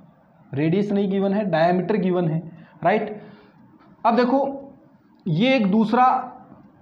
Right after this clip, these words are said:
fluid है जिसकी density given है, जिसके लिए को-, viscosity भी given है, इसके अंदर एक Q गोला है, ठीक है। अब इनको इसके अंदर गिराते हैं दोनों को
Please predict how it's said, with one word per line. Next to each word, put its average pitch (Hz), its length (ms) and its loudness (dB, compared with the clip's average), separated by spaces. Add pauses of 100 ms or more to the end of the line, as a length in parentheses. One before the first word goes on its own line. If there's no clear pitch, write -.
(560)
fluid 233 340 2
है 233 140 2
जिसकी 220 260 0
density 226 500 2
given 220 300 2
है, 247 140 2 (640)
जिसके 170 240 -2
लिए 226 260 4 (420)
को-, 220 180 -2 (260)
viscosity 240 500 0
भी 233 120 2
given 214 280 2
है, 233 200 -2 (360)
इसके 254 260 0
अंदर 269 260 4
एक 277 240 0
Q 269 180 4
गोला 208 300 4
है, 196 200 -2 (2750)
ठीक 247 200 2
है। 254 60 2 (280)
अब 277 120 4
इनको 277 280 4
इसके 302 220 2
अंदर 294 180 6
गिराते 226 420 2
हैं 277 140 6
दोनों 233 260 6
को 226 160 6